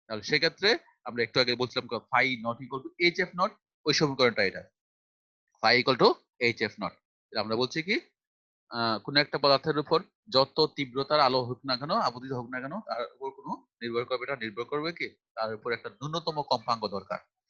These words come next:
সেই কম্পাঙ্কটাকে বলা হবে সূচন কম্পাঙ্ক। এই সূচন কম্পাঙ্ককে এফ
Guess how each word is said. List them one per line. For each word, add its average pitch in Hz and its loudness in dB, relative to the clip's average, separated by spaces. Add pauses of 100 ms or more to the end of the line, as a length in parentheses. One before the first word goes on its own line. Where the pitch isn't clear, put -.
(160)
সেই 131 2
কম্পাঙ্কটাকে 120 -2
বলা 113 2
হবে 147 8 (340)
সূচন 156 0
কম্পাঙ্ক। 104 -2 (420)
এই 120 -8
সূচন 139 -6
কম্পাঙ্ককে 127 -2
এফ 113 0